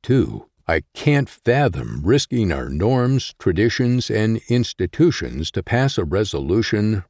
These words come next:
retroactively changing the electors for Trump, simply because some think there may have been enough widespread fraud to give him the win. That's unprecedented for good reason.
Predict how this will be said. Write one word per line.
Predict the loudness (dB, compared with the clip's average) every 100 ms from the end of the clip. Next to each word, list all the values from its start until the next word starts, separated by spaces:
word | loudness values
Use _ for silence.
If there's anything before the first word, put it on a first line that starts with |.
| -2
retroactively | -2 2 2 4 2 0 -4 -2 -6 -2 -2 -2 -4
changing | -4 0 0 0 0
the | 2 0
electors | 0 -2 -4 -2 -2 -2
for | -4 -4 -4
Trump, | -2 0 0 -6 _ _ _ _
simply | -2 0 0 -4
because | -4 -4 -2 -4 -4
some | 0 0
think | 0 -4 -4 -2
there | 0
may | 2 0
have | 0 -2
been | -2 -2
enough | -2 -2 -2 -2
widespread | -2 0 -2 -2 -4 -4 -6
fraud | -4 -2 -2 -2
to |
give | 0 0 2
him | 2 2
the | 2
win. | 2 2 0 -4 -10 _ _ 0
That's | 2 2 -4 -2
unprecedented | 0 0 -2 2 2 2 0 2 2 0 -2 -2
for | 0 0
good | 2 0 0 -2
reason. | 0 0 -2 -6 -12